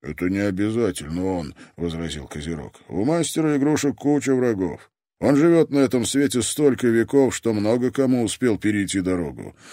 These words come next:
Мстить ему мог кто угодно, но его попытались убрать именно в момент встречи с шерифом", — произнес стрелец.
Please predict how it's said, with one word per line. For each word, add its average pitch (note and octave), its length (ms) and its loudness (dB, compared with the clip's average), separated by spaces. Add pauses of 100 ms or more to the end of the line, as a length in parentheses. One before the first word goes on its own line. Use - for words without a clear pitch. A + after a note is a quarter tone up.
(240)
Мстить - 460 -2
ему E3 180 4
мог D#3+ 320 2
кто D3+ 220 -2
угодно, A2 680 2 (260)
но F2 200 -2
его G2+ 340 2
попытались G2 640 -2
убрать F#2 400 -2
именно F#2+ 320 -2
в F2 80 -4
момент F#2 420 -2
встречи F#2+ 480 -4
с G2 80 -4
шерифом", — G2+ 680 -2 (240)
произнес C2 520 -12
стрелец. C#2+ 640 -10